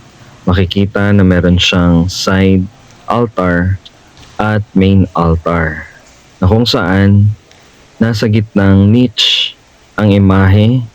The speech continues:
ni San Nicolas de Tolentino, ang patron ng barangay Sepong Ilog. Naka-enthroned din sa may altar ang isa pang imahe ni San Nicolas de Tolentino.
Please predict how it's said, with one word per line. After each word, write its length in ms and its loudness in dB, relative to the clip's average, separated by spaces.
ni 160 2
San 240 0
Nicolas 560 0
de 160 2
Tolentino, 880 0
ang 160 2
patron 720 0
ng 560 2
barangay 800 0
Sepong 480 -4
Ilog. 320 -2
Naka-enthroned 880 2
din 240 2
sa 160 -2
may 240 2
altar 480 -2
ang 240 0
isa 240 0
pang 320 -2
imahe 640 2
ni 240 2
San 240 0
Nicolas 480 -2
de 320 0
Tolentino. 800 -2